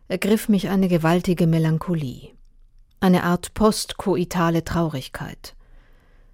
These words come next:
Mir wurde klar, dass ich mir trotz aller Beteuerungen meiner Unabhängigkeit und Skepsis erlaubt hatte, von einem so klugen und liebenswerten Gefährten wie Schopenhauer selbst zu träumen.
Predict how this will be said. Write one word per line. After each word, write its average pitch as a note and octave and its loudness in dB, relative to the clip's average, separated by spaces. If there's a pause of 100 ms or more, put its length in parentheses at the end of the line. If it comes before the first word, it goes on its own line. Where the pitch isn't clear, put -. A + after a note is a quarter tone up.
(240)
Mir G#3+ 6
wurde A#3 6
klar, A3+ 0
dass A#3 0
ich G#3+ -4
mir G#3 2
trotz A#3 0
aller F3+ 0
Beteuerungen F3 2
meiner D3+ 0
Unabhängigkeit D#3 0
und D3 -6
Skepsis - 0 (520)
erlaubt G3+ 2
hatte, A3+ -2
von G3+ 0
einem F#3+ 0
so E3+ 0
klugen G#3 0
und E3 -4
liebenswerten E3+ -2
Gefährten D#3+ -2
wie D#3 -4
Schopenhauer D3+ -4
selbst - -4
zu - -8
träumen. C3+ -10